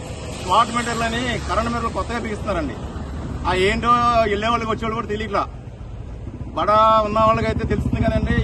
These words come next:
ఈ బడుగు బలహీన వర్గాల ప్రజలకు ఎవరో తెలియట్లేదండి. ఎందుకనంటే, ఆ స్మార్ట్ మీటర్ ఉన్నదే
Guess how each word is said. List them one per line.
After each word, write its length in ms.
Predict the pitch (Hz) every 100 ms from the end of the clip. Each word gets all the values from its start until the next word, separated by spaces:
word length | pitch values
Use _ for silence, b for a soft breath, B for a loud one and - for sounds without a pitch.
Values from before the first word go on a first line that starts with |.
| -
ఈ 40 | - - - - - - -
బడుగు 320 | - - 214 214
బలహీన 260 | 202 202 220 214
వర్గాల 260 | - 208 202
ప్రజలకు 260 | 185 190 196
ఎవరో 120 | 196 202
తెలియట్లేదండి. 480 | 190 185 185 165 - - - - - - - - 143
ఎందుకనంటే, 460 | 175 214 214 220 233 156 - - - - - -
ఆ 20 | 160
స్మార్ట్ 320 | - 185 220 226
మీటర్ 180 | 247 240
ఉన్నదే 280 | 233 220